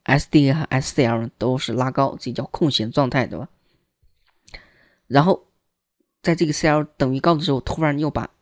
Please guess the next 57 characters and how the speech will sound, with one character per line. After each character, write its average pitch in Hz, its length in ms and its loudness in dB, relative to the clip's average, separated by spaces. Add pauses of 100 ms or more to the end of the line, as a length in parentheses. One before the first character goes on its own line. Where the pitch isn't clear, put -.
(160)
D 170 120 2
A 170 200 6
给 - 100 -8
拉 127 220 -2
低 185 340 -8
了， - 140 -6
是 147 60 -12
吧？ 156 120 -12 (840)
拉 151 180 0
低 170 120 0
了 156 120 2
以 - 80 -8
后， 160 280 -6
才 - 240 -8
把 - 200 -8 (140)
C 139 260 -2
L - 320 -4 (160)
又 117 80 -6
给 - 100 -8
拉 117 160 -4
低 113 160 -8
了， - 140 -8 (180)
这 135 140 -2
是 - 180 2
不 170 60 -6
是 131 160 -2
一 120 60 -2
个 120 100 0
起 - 180 0
始 127 80 -4
信 117 180 -2
号 120 140 -2
呢？ 117 140 -6 (1700)
跟 160 120 4
我 127 80 4
这 139 120 -2
个 139 80 -4
图 131 180 0
画 139 160 0
的 131 80 0
一 147 80 4
模 139 160 4
一 143 40 2
样， 156 120 4
对 117 100 -10
吧？ - 120 -12
所 147 160 2
以 - 20 4
大 151 140 2
家 156 100 2
对 156 240 2
着 127 80 -2
这 151 100 -4
个 139 80 0
时 139 200 2
序 160 160 -2
图 147 420 -2